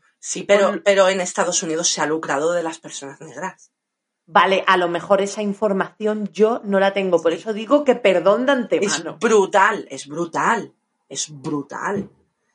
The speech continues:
Speaker 1: Sea, en los barrios, pero por lo de, lo de siempre, porque son personas marginadas, que
Speaker 2: Ujú.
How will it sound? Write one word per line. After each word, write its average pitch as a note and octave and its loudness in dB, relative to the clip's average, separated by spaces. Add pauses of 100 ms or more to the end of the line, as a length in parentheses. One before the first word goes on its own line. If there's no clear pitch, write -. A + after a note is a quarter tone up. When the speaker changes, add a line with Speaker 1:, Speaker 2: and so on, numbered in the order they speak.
(480)
Speaker 1:
Sea, D3+ 2
en D#3 -4
los C#3+ -6
barrios, E3 -2
pero D#3 0
por C#3 -2
lo D3+ -2
de, C3+ -6
lo D3 -2
de C3+ -6
siempre, G#3 -4
porque D3+ -10
son B2+ -10
personas C3+ -12
marginadas, C4 -2 (160)
que F#3+ -4
Speaker 2:
Ujú. F#3 -4